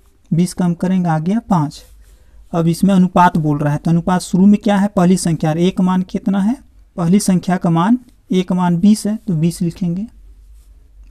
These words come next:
अनुपात बी का मान कितना है? पाँच। ये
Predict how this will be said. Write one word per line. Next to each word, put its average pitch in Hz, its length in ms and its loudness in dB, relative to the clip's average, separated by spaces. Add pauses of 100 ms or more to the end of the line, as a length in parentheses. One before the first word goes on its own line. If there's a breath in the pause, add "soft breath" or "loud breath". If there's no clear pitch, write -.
अनुपात 170 580 -2 (1500)
बी 165 160 2
का 196 120 -2
मान 190 180 -2
कितना 202 320 -6
है? 202 140 -6
पाँच। 165 380 -8
ये 170 60 -6